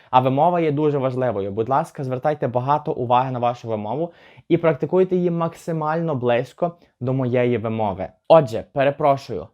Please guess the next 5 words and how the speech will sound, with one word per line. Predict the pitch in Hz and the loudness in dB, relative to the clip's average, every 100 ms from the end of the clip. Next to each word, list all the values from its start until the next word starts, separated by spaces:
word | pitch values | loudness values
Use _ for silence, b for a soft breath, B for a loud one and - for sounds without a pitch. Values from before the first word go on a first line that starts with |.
| _ _ | _ _
Excuse | 143 143 - - 139 135 135 | -6 -6 -18 -6 -2 0 0
me. | 117 127 113 85 - _ _ _ _ _ _ _ _ _ _ _ _ _ _ _ _ _ _ | -2 -4 -4 -6 -14 _ _ _ _ _ _ _ _ _ _ _ _ _ _ _ _ _ _
Excuse – | 135 - - - 170 156 113 101 - _ _ | -4 -4 -12 -2 2 4 2 -2 -10 _ _
Перепрошувати, | - 123 - 120 101 - 123 131 190 | -2 -2 0 0 0 -2 -4 -2 -4
перепросити. | 156 113 110 110 - 95 - 196 | -2 -6 -6 -8 -6 -6 -4 -6